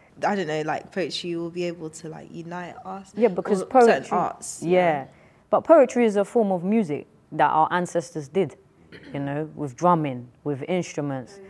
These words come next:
Speaker 1: yeah.
Speaker 2: through singing, through voice. It's just another form of, of being creative. So if you can find being creative in other ways to bring back to your culture, then you're, you're doing it, right?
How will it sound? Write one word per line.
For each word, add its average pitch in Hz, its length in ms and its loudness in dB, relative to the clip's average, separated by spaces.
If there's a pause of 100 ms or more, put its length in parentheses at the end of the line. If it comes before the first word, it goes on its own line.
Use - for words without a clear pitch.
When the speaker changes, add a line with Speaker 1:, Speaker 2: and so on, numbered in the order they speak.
Speaker 1:
yeah. 190 420 -20
Speaker 2:
through 165 240 -4
singing, 160 460 -2
through 147 200 -6
voice. 143 540 -2 (720)
It's 170 160 -6
just - 200 0
another 180 340 4
form 165 340 0
of, - 300 -10
of 143 140 -6 (140)
being 156 200 -2
creative. 160 520 0
So 135 300 -4 (400)
if 180 180 -2
you 190 80 -2
can 165 160 -6
find 156 420 -2 (320)
being 156 180 -2
creative 151 420 -2
in 143 100 -8
other 147 220 -2
ways 147 480 -2 (420)
to 151 80 -6
bring 156 240 -4
back 156 180 0
to - 80 -8
your 139 120 -4
culture, 151 560 -2
then 139 380 -6 (160)
you're, 143 140 -8
you're 135 220 -8
doing 143 320 -4
it, 123 100 -14
right? 139 280 -8